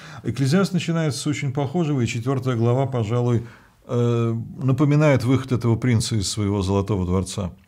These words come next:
Он же тоже экклезиаст, наш лирический герой, я так его называю.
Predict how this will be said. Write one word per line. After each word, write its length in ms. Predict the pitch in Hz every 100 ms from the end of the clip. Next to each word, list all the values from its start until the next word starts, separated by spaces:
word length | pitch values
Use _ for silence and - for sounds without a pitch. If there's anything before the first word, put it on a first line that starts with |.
| - - - - -
Он 160 | 113
же 140 | 117 120
тоже 300 | 175 147 135
экклезиаст, 560 | 120 110 117 95 -
наш 240 | 110 107 101
лирический 520 | 110 107 104 98 110
герой, 300 | 104 123 143
я 100 | 110
так 280 | 95 101 104
его 120 | 95
называю. 560 | 92 90 107 139 135